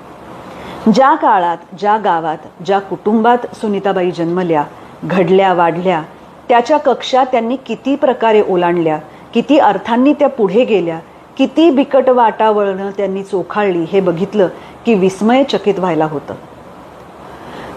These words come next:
तशी कोणती स्पष्ट थेट बंधनं, बंधनं मानणाऱ्या त्या नव्हत्याच. तरीही सततचा सहवास, प्रभाव, उघड छुपे दबाव यानं दुसऱ्या एखादीचं व्यक्तिमत्व झाकोळलं असतं, जीवनदृष्टी संकुचित झाली असती.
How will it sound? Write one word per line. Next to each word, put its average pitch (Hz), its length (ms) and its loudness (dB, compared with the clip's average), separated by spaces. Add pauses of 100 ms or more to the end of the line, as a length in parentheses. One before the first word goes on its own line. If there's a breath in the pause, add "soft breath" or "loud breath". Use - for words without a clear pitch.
(120)
तशी 294 220 4
कोणती 302 460 2
स्पष्ट 277 480 -2 (160)
थेट 262 260 4
बंधनं, 233 640 0
बंधनं 220 500 2
मानणाऱ्या 202 580 0
त्या 220 140 -6
नव्हत्याच. 175 460 -2 (680)
तरीही 226 420 2 (440 loud breath)
सततचा 247 560 2
सहवास, 180 540 -2
प्रभाव, 170 600 -2 (180)
उघड 202 380 2
छुपे 196 320 0
दबाव 190 460 2 (340 loud breath)
यानं 214 280 2
दुसऱ्या 220 360 2
एखादीचं 202 500 0
व्यक्तिमत्व 180 580 -4
झाकोळलं 180 520 2
असतं, 147 300 -6 (420 loud breath)
जीवनदृष्टी 196 1040 0
संकुचित 226 640 -2
झाली 175 300 0
असती. - 240 -6